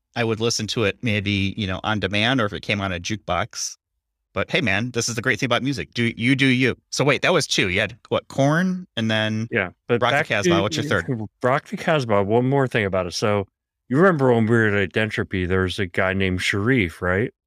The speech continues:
Speaker 1: Yeah.
Speaker 2: And he was a cool guy.
Speaker 1: Yeah,
Speaker 2: And
Speaker 1: absolutely.
Speaker 2: the repeat in Rock the Casbah is Sharif don't like it.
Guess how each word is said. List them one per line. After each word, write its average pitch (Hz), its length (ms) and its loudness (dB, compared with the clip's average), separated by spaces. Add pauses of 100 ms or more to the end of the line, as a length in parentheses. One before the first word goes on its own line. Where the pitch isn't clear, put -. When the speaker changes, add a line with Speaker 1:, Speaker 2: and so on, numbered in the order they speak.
(320)
Speaker 1:
Yeah. 127 200 -2 (720)
Speaker 2:
And 95 120 0
he 110 60 2
was 110 100 0
a 107 40 -10
cool 117 240 0
guy. 92 400 0 (380)
Speaker 1:
Yeah, 95 240 0
Speaker 2:
And 98 120 0
Speaker 1:
absolutely. 170 280 -4 (380)
Speaker 2:
the 120 80 0
repeat 113 600 -2 (120)
in 104 680 0 (360)
Rock 107 240 -2
the - 100 -10
Casbah 101 540 2
is 92 240 -4 (260)
Sharif 120 500 0
don't 117 240 0
like 127 240 2
it. 90 220 -4